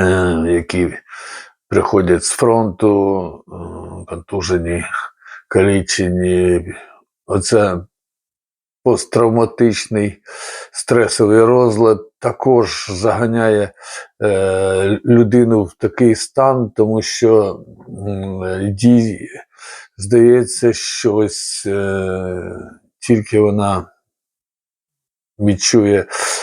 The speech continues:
себе наодинці, їй здається, що вона знову знаходиться в зоні небезпеки, що її можуть бити і таке інше. От чому <clears throat> це з ними відбувається, я вже розповідав, тому що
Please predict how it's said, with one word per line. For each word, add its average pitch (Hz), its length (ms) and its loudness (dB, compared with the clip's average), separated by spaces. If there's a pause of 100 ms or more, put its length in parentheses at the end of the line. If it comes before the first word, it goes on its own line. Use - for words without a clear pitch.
(180)
себе 104 440 2
наодинці, 107 880 2 (400)
їй 113 200 4
здається, 107 480 2
що - 240 0
вона 104 240 -2
знову 110 480 2
знаходиться 95 760 -2
в 90 80 -6
зоні 95 340 0
небезпеки, 104 720 0
що 87 400 -6 (560)
її 101 300 -2
можуть 95 360 0
бити 113 480 2
і 90 60 -6
таке 87 300 -4
інше. 87 480 -8 (720)
От 101 220 0
чому 143 540 2 (220)
<clears throat> 131 220 0
це 123 200 2
з 107 120 -2
ними 113 260 0
відбувається, 110 720 2
я 98 100 -4
вже 98 200 -6
розповідав, 113 800 -2
тому 92 240 -8
що 92 260 -2